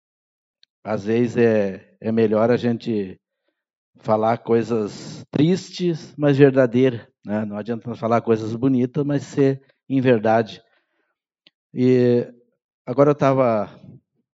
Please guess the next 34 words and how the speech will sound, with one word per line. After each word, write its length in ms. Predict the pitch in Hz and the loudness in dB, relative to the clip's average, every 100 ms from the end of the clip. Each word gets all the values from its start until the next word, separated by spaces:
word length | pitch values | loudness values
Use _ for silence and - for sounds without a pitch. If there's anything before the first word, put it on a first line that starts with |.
| _ _ _ _ | _ _ _ _
tava 220 | 110 113 | -2 0
ali, 280 | 110 110 127 | 0 0 0
a, 340 | 127 95 92 98 _ _ _ | 0 -2 -8 -20 _ _ _
depois 460 | - 110 113 117 110 | -14 -6 -2 -2 -4
que 100 | 107 | -12
eu 80 | 95 _ _ - | -14 _ _ -4
falei 460 | 113 110 107 120 | 0 2 2 0
aqui 200 | 113 - | -2 -6
nessa 260 | 110 101 - | -8 -8 -8
tribuna, 600 | 127 113 117 123 131 123 _ _ _ _ _ _ _ | -6 -2 0 0 -2 -8 _ _ _ _ _ _ _
me 260 | - 123 120 | -6 -2 0
mandaram 380 | 123 117 117 123 | 0 0 2 2
uma 60 | 120 | 0
mensagem 460 | 120 117 113 117 | -2 -2 0 0
dizendo 220 | 117 123 | 0 -4
que 60 | 120 | -2
eu 60 | 120 | -4
não 120 | 117 | -4
tinha 240 | - 123 | -4 -4
falado 340 | 127 120 117 127 | -2 0 0 0
na 100 | 120 | -4
estrada 380 | - 120 123 | 0 0 0
do, 80 | 123 _ _ _ | -4 _ _ _
do 160 | - 120 | -6 -6
Pinheirinho 580 | 123 127 120 113 131 120 | -2 0 0 0 0 0
ali, 200 | 101 113 | -2 -4
que 60 | |
eu 40 | 101 | -4
já 140 | 101 | -6
tinha 160 | - 113 | -4 -4
falado 320 | 113 107 113 | 0 2 0
com 60 | 107 | -2
o 40 | |
nosso, 420 | 101 101 104 85 | -6 -4 -6 -8